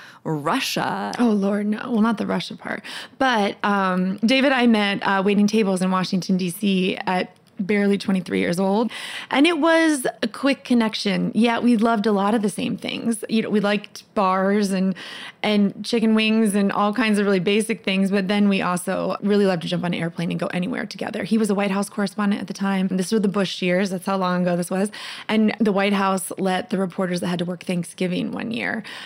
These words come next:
Speaker 2: come on the, the press charter to Crawford, Texas, and spend Thanksgiving with your loved one if they were a reporter that had to cover the president on Thanksgiving.
Speaker 1: <laughs>
Speaker 2: Um, and I think I was probably, like, twenty-four or something. And it was just, it was a really cool experience.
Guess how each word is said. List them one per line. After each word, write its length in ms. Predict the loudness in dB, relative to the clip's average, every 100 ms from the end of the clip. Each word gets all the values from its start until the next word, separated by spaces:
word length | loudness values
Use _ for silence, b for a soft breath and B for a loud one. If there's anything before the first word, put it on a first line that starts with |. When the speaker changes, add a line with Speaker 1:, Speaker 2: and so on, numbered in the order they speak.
| B
Speaker 2:
come 600 | -6 0 2 4 4 2 -2 -2
on 420 | 0 2 2 2
the, 480 | 2 0 0 -2 -4
the 120 | -6
press 260 | -2 -4 -2
charter 480 | -2 0 0 -2
to 160 | -4 -8
Crawford, 540 | -4 -2 -2 -4 -6
Texas, 500 | -6 -8 -6 -8 -6
and 100 | -6
spend 280 | -4 0 0
Thanksgiving 480 | 2 0 0 2 4
with 120 | 2
your 140 | 2 0
loved 220 | 0 0
one 160 | 0
if 100 | 0
they 140 | 0 0
were 160 | 2
a 20 | 2
reporter 500 | 0 0 0 2 0
that 120 | 0
had 100 | -2
to 80 | -2
cover 220 | -2 0
the 80 | 0
president 360 | -2 -2 0
on 100 | 0
Thanksgiving. 440 | 2 2 2 2 2
Speaker 1:
<laughs> 40 | 2 -2 -2 0
Speaker 2:
Um, 320 | 2 4 4
and 80 | 4
I 60 |
think 120 | 2
I 40 | 2
was 140 | 0
probably, 240 | 0 -2 -2
like, 60 |
twenty-four 680 | -2 2 2 2 0 2 2
or 60 | 2
something. 460 | 2 2 2 4
And 100 | 4
it 40 | 4
was 160 | 4
just, 240 | 2 -2 2
it 80 |
was 120 | 2 2
a 60 |
really 200 | 2 2
cool 260 | 2 2 2
experience. 680 | 2 0 0 2 0 -2